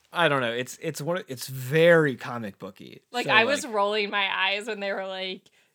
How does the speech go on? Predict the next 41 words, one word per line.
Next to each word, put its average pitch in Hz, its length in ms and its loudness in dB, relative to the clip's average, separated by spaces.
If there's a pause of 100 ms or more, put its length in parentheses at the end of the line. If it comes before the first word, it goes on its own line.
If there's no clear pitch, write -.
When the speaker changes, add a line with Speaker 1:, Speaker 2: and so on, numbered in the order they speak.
Speaker 2:
"You 226 120 -8
have 202 220 -4
to 226 120 -8
go 202 140 -2
see 202 340 -8
the," 208 180 -6
and 254 120 0
that 269 120 4
was 285 100 2
before 233 320 -2
we 226 120 0
even 202 200 -4
saw 196 380 -2
who 226 180 -4
it 214 160 -6
was. 202 540 0
Speaker 1:
Yeah. 131 300 0 (380)
Speaker 2:
And 208 120 -8
I 202 80 -8
was 208 220 -12
like, - 260 -12 (180)
"Okay." - 1080 -4
Speaker 1:
I 156 120 -2
mean 147 240 -4
Speaker 2:
And 285 160 2
then 294 140 8
immediately 277 460 2
I 269 40 4
was 262 80 0
like, 294 140 4 (400)
<gasps> 196 220 4 (200)
Speaker 1:
<laughs> - 340 -10
There's 190 220 0
a 226 80 2
whole 226 200 2
other 202 220 2
thing. 202 220 -4
I 170 80 -2
think 196 240 -8
there's 185 220 -6
a, 170 320 -2